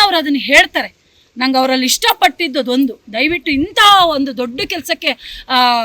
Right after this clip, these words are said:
ಅಡಿಪಾಯ ಹಾಕಿದ್ದಾರೆ. ದಯವಿಟ್ಟು ಪ್ರತಿಯೊಬ್ರು ಸೆರಗೊಡ್ಡಿ ನಾನು ಕೇಳ್ಕೊಳ್ತಾ ಇದ್ದೀನಿ, ಈ ಜಾಗದಲ್ಲಿ ನಾನು ಒಬ್ಬ ಅಕ್ಕನ ಕೇಳ್ಕೊತಾ ಇದ್ದೀನಿ, ತಾಯಿಯಾಗಿ ಕೇಳ್ಕೊತಾ ಇದ್ದೀನಿ.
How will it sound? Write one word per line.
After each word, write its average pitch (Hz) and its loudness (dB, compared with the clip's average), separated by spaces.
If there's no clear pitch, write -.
ಅಡಿಪಾಯ 320 4
ಹಾಕಿದ್ದಾರೆ. 277 -2
ದಯವಿಟ್ಟು 311 0
ಪ್ರತಿಯೊಬ್ರು 415 2
ಸೆರಗೊಡ್ಡಿ 392 2
ನಾನು 381 2
ಕೇಳ್ಕೊಳ್ತಾ 359 2
ಇದ್ದೀನಿ, 320 2
ಈ 330 4
ಜಾಗದಲ್ಲಿ 339 2
ನಾನು 330 0
ಒಬ್ಬ 247 -2
ಅಕ್ಕನ 403 -2
ಕೇಳ್ಕೊತಾ 339 -2
ಇದ್ದೀನಿ, 285 -4
ತಾಯಿಯಾಗಿ 440 6
ಕೇಳ್ಕೊತಾ 381 2
ಇದ್ದೀನಿ. 311 0